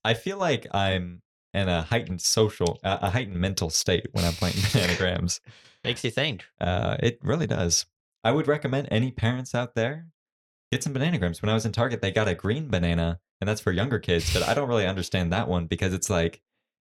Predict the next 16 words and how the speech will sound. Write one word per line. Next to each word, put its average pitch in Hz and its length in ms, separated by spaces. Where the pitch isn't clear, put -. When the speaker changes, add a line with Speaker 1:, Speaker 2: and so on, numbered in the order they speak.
Speaker 1:
it 101 140
seems 185 260
like 107 160
you 92 100
just, - 280
I, 131 140
I 107 120
guess 160 200
I 139 60
should 110 160
probably 120 200
explain. 87 380
Bananagrams, 104 640
it's - 200
like 139 200
a 90 240